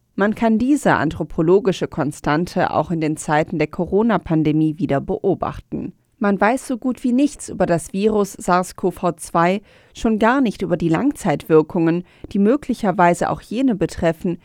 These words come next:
die nur wenig oder gar keine Symptome zeigen.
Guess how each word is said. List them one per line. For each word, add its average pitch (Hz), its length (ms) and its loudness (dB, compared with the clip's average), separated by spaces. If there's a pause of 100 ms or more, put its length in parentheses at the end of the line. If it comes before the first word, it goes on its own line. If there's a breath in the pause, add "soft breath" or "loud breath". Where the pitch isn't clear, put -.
die 196 80 0
nur 202 220 2
wenig 233 400 0
oder 156 200 0
gar 233 200 -2
keine 151 340 0
Symptome 139 540 -4
zeigen. - 580 -4